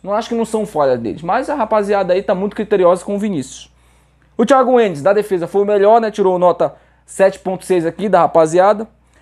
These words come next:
O Fredson, três ponto dois, né? O pior aqui da linha defensiva, né?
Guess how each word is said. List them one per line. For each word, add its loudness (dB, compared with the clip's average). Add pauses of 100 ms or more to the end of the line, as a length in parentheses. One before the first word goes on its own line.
(140)
O -2
Fredson, 0 (280)
três 0
ponto -6
dois, 2 (220)
né? -4
O -4
pior 4
aqui -2
da 4
linha -2
defensiva, -4
né? -12